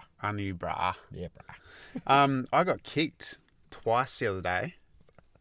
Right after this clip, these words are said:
Speaker 1: Not by a bra.
Speaker 2: Is that why your mouth's working better?
Speaker 1: I didn't get kicked in the mouth.
Speaker 2: Oh. But you haven't messed up any words yet. So
Speaker 1: Not
Speaker 2: I'm
Speaker 1: yet.
Speaker 2: thinking maybe the kick
Speaker 1: Oh,
Speaker 2: to the
Speaker 1: don't
Speaker 2: head.
Speaker 1: you worry. It'll come.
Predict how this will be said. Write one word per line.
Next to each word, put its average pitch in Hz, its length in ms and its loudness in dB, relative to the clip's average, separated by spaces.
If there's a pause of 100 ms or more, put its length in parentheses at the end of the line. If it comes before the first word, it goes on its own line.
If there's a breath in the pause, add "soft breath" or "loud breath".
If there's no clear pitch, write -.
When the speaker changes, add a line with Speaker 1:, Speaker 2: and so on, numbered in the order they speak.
(100)
Speaker 1:
Not 143 180 4
by 113 220 10
a 104 40 6
bra. 98 440 6 (840)
Speaker 2:
Is 127 140 -6
that 302 100 2
why 220 100 4
your 175 140 6
mouth's 104 320 0
working 123 300 -2
better? 156 260 -2 (720)
Speaker 1:
I 127 140 8
didn't 143 180 6
get 131 160 6
kicked - 260 -2
in 101 120 -2
the 92 40 -4
mouth. 90 540 0 (180)
Speaker 2:
Oh. 78 260 -6 (500)
But 139 80 -4
you 143 100 0
haven't 170 240 4
messed 131 220 -2
up 120 120 2
any 107 160 -2
words 113 320 -2
yet. 82 220 -10 (100)
So 123 120 2
Speaker 1:
Not 151 100 10
Speaker 2:
I'm 127 60 4
Speaker 1:
yet. 127 160 8
Speaker 2:
thinking 147 180 4
maybe 127 220 4
the 95 100 -6
kick - 220 -6
Speaker 1:
Oh, 185 160 12
Speaker 2:
to - 20 12
the - 140 2
Speaker 1:
don't 185 40 12
Speaker 2:
head. 202 100 12
Speaker 1:
you 180 140 12
worry. 151 380 12
It'll 151 180 10
come. 135 320 10